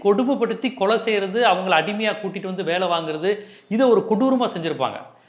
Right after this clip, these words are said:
அது எந்த அளவுக்கு கொடூரம்னா, ஒரு இனக்குழுவை வேட்டையாட போவாங்க. அப்போ கர்ப்பிணி பெண் வந்து கிணத்துல இருக்கும்.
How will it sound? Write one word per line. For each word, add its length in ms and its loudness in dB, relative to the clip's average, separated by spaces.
அது 220 0
எந்த 260 2
அளவுக்கு 400 2
கொடூரம்னா, 500 0
ஒரு 200 0
இனக்குழுவை 720 0
வேட்டையாட 420 0
போவாங்க. 560 -2
அப்போ 580 -2
கர்ப்பிணி 380 0
பெண் 160 -4
வந்து 200 -6
கிணத்துல 420 -2
இருக்கும். 340 -6